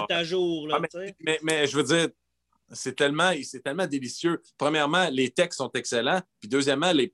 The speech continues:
Speaker 2: les personnages, les, les personnages sont
Speaker 1: Il y a co-, il y a combien de saisons ?
Speaker 2: Je sais pas.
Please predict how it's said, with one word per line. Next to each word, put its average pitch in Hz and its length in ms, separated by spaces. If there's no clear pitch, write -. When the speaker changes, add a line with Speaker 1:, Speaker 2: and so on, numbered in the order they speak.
Speaker 2:
les 110 100
personnages, 123 720
les, 113 200
les 117 140
personnages 160 500
sont 117 240
Speaker 1:
Il 139 200
y - 20
a - 20
co-, 220 140
il - 20
y 180 40
a 180 40
combien 233 320
de - 80
saisons ? 147 440
Speaker 2:
Je 101 60
sais 110 160
pas. 143 420